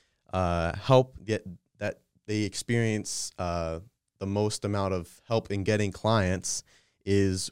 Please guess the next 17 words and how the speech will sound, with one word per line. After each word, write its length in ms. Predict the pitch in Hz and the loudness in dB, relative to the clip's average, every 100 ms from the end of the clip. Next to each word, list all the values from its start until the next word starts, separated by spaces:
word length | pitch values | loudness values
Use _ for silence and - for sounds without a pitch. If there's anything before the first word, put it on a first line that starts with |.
| - | -4
when 200 | 98 98 | -2 2
people 400 | 123 127 127 117 | 2 4 4 6
are 140 | 104 | 4
watching 540 | 95 110 131 - 107 | 6 8 6 4 0
you 180 | 92 92 | 0 2
online, 640 | 92 98 98 85 80 82 87 _ _ _ _ - | 2 2 0 0 -2 -4 -10 _ _ _ _ -6
they 100 | 104 | -2
begin 400 | 107 92 120 131 | 0 2 2 2
to 520 | 127 123 113 104 98 - _ _ _ _ _ _ _ | 2 2 2 2 0 -8 _ _ _ _ _ _ _
subconsciously 1200 | - - 131 117 135 123 120 120 - 113 113 113 98 | -8 2 2 2 0 0 0 -2 -2 0 2 2 2
and 260 | 107 104 | 2 0
consciously 840 | - 123 135 113 98 - 98 98 - _ _ - | 0 2 2 -2 -6 -2 -2 -2 -6 _ _ -6
trust 460 | - 120 135 - | 6 6 6 -2
you, 260 | 78 - - _ _ _ - | -8 -8 -10 _ _ _ -10
because 380 | 92 110 104 | 0 2 2
they 160 | 95 104 | 4 2
see 580 | - - 135 143 110 | 2 -2 0 2 2